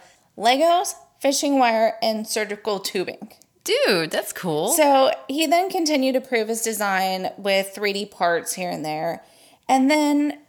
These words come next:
Speaker 1: by chance, at a science fair, he met a seven-year-old girl who, who had a prosthetic arm, which cost eighty thousand dollars.
Speaker 2: <gasps> Holy fuck.
Speaker 1: And it would have to be replaced every single time she outgrew it.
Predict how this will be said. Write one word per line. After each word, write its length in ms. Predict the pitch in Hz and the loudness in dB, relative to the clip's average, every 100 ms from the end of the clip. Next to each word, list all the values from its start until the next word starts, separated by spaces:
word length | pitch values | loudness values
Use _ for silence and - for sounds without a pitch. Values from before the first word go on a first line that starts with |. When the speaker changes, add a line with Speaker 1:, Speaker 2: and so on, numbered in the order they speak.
| _ - | _ -2
Speaker 1:
by 200 | 262 269 | 0 2
chance, 500 | - 311 277 240 226 | 0 0 0 0 -2
at 100 | 220 | -2
a 60 | |
science 440 | 220 262 254 233 - | -2 -2 -2 -2 -4
fair, 380 | 156 165 185 220 - _ | -2 -2 -2 -6 -14 _
he 140 | 277 | 0
met 160 | 269 269 | 2 2
a 60 | 277 | 0
seven-year-old 720 | - 262 254 285 311 339 262 | 0 2 2 2 2 0 0
girl 340 | 233 185 180 | 2 4 2
who, 220 | 233 240 220 - - - - - | 2 0 -2 -4 -20 -20 -20 -8
who 140 | 240 | -6
had 180 | 220 214 | -2 -4
a 40 | |
prosthetic 580 | 214 214 208 - 226 240 - | -4 -4 -4 -2 -2 -4 -2
arm, 320 | 254 226 196 | 0 0 -2
which 220 | 196 - | -6 -8
cost 480 | - 208 202 - - - _ _ _ | -6 -4 -4 -6 -10 -16 _ _ _
eighty 460 | 202 233 240 262 269 _ _ | -6 -4 -2 -4 -6 _ _
thousand 540 | - 220 202 202 208 202 - - _ | -4 -2 -2 -2 -6 -8 -10 -12 _
dollars. 500 | 202 180 - - - | 0 0 -2 -8 -12
Speaker 2:
<gasps> 40 | - | -8
Holy 400 | 311 277 170 131 | -8 -8 -14 -16
fuck. 360 | - - 359 - | -12 -10 -8 0
Speaker 1:
And 140 | 247 | 2
it 40 | 247 | 4
would 120 | 226 | 0
have 260 | - 247 254 | -2 -6 -4
to 80 | 302 | -6
be 140 | 311 | -4
replaced 920 | 320 294 - 277 226 214 - - - _ _ _ _ - | -4 -6 -4 0 0 -2 -4 -4 -6 _ _ _ _ -2
every 460 | 262 240 277 285 285 | -2 0 -2 -4 -6
single 440 | - 254 240 233 | -8 -8 -4 -6
time 300 | 226 214 202 | -6 -8 -10
she 180 | 196 - | -8 -4
outgrew 380 | 185 190 - 147 | -4 -4 -6 -8
it. 100 | 95 | -8